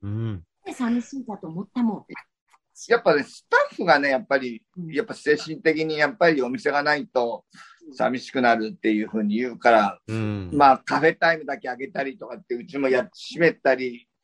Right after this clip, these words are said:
Speaker 2: うん。
Speaker 3: やったりとかいろいろしてるけど、
Speaker 2: うんうんうんうん。
Speaker 3: まあ、うちはお酒の提供とか本当にずっとしてないから。
Speaker 1: そうだよね。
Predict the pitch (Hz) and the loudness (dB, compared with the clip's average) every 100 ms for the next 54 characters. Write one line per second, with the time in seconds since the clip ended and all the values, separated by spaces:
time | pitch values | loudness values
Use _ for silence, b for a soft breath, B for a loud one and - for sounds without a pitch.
0 | - 175 123 - - 165 160 147 - - | -18 -6 -4 -4 2 4 4 0 -6 -10
1 | 120 113 120 117 117 113 101 107 110 104 | -8 -6 -8 -6 -4 -4 -4 -4 0 0
2 | 95 - - - 226 208 - 226 180 202 | -2 -12 -16 -16 -14 -14 -16 -6 4 6
3 | 160 123 - 151 151 139 - 139 - 170 | 6 2 -6 0 2 2 -4 -6 0 0
4 | 170 165 - 156 147 139 131 117 120 110 | 0 -8 -4 -2 0 -2 -4 -8 -10 -12
5 | 120 101 104 - - 117 110 104 98 98 | -12 -12 -18 -18 -18 -14 -12 -10 -8 -4
6 | 101 92 98 - 98 90 92 104 123 131 | -2 -2 0 2 2 -2 -6 -4 -2 0
7 | 131 | -2